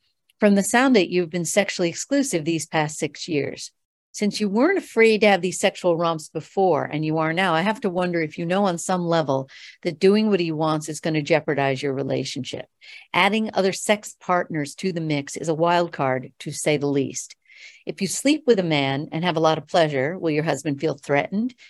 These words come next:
and will it destabilize your relationship? Likewise, will he feel off-balanced if you have a great time with a woman? Now, I know he's arguing with you and pressuring you to go for it, and I know you're worried that he'll cheat on you if you don't give in.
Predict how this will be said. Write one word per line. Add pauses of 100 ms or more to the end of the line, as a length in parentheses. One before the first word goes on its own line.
(120)
and
will
it
destabilize
your
relationship? (440)
Likewise, (360)
will
he
feel
off-balanced
if
you
have
a (100)
great
time
with
a
woman? (600)
Now,
I
know
he's
arguing
with
you
and
pressuring
you
to
go
for
it,
and
I
know
you're
worried
that
he'll
cheat
on
you
if
you
don't
give
in.